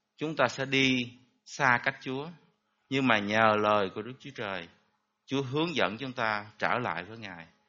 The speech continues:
Những điều sai trật ở trong đời sống được Chúa sửa đổi. Chúa sẽ phục hồi mối liên hệ của chúng ta với Ngài. Cho nên chúng ta cần phải ăn năn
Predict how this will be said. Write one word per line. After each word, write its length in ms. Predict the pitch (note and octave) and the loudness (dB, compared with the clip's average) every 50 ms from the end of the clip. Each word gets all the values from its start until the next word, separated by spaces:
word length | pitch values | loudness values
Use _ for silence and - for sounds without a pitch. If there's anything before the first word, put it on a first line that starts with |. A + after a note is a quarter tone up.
| _ _ _ _ - | _ _ _ _ -6
Những 140 | A2 B2 | -4 -2
điều 140 | B2+ B2 G#2 | 0 0 -2
sai 300 | - - - C3 B2 B2+ - | -2 -2 2 2 2 2 2
trật 160 | - G2 F#2+ - - | 2 2 0 0 0
ở 100 | G2+ A#2 | -8 -6
trong 220 | - B2+ A#2 A#2 | -4 -4 -6 -6
đời 100 | G2 F2+ | -6 -8
sống 320 | - - A2 G#2 A#2+ C#3+ D3 - _ _ _ _ _ - | -6 -6 -6 -6 -6 -8 -14 -16 _ _ _ _ _ -10
được 180 | G2 F#2 F2+ - - | -8 -8 -8 -8 -10
Chúa 380 | - A#2+ A#2+ B2+ C#3 D3 D3+ D#3 | -10 -8 -6 -6 -6 -8 -10 -10
sửa 480 | - - - - - G#2+ G#2 G#2+ A#2+ | -14 -16 -16 -10 -4 -2 0 0 2
đổi. 260 | A#2+ G2 E2+ E2+ F2 A#2 C3+ C3 _ _ _ _ _ _ _ _ _ _ _ _ _ _ _ _ - - - - - - - _ | 0 0 -2 -4 -6 -10 -14 -20 _ _ _ _ _ _ _ _ _ _ _ _ _ _ _ _ -20 -20 -20 -20 -20 -20 -20 _
Chúa 240 | - - C3+ D3 E3 | -6 -2 0 2 2
sẽ 200 | E3 - C3+ B2 | 2 2 0 0
phục 280 | - - A2+ G2+ - - | 0 0 -2 -2 -2 -4
hồi 380 | - G#2+ G2 F#2 F2 E2 E2 E2 - _ | -2 0 2 2 2 0 -4 -8 -14 _
mối 180 | - G#2 A#2+ C3+ | -8 -6 -4 -2
liên 160 | C#3 B2+ A2+ G2 | 0 -2 -2 -2
hệ 240 | F#2 D#2+ D2 D#2 | -4 -4 -2 -2
của 100 | E2 G2+ F#2+ | -4 -6 -8
chúng 100 | G#2+ A#2 | -12 -10
ta 240 | A2+ A2 G2 F#2 F2+ | -6 -4 -2 -2 -2
với 140 | E2+ G2+ A2 | -4 -8 -10
Ngài. 260 | G#2+ F#2+ E2 D2+ D#2 - _ _ _ _ _ _ _ _ _ _ _ _ _ _ _ _ _ _ _ _ _ _ - | -10 -10 -12 -12 -16 -20 _ _ _ _ _ _ _ _ _ _ _ _ _ _ _ _ _ _ _ _ _ _ -4
Cho 140 | - B2 A#2+ | 0 0 2
nên 280 | B2 A#2+ A#2 A2+ A2 - | 4 4 4 2 0 -4
chúng 180 | C#3 B2+ C3+ | -6 -8 -6
ta 240 | C3 B2+ A2 A2 G#2+ G2+ - | -4 -2 -2 -2 -2 -2 -2
cần 240 | G#2 F#2 E2+ E2+ E2 | -2 -2 -2 -4 -8
phải 300 | - F#2 F2+ G2+ A2 - | -8 -6 -4 -4 -6 -4
ăn 300 | - - A#2+ A#2+ A#2 A#2 | -2 0 0 0 0 0
năn 320 | A#2 A2+ A2 G#2+ G#2+ A2 | -2 0 -2 -2 -4 -8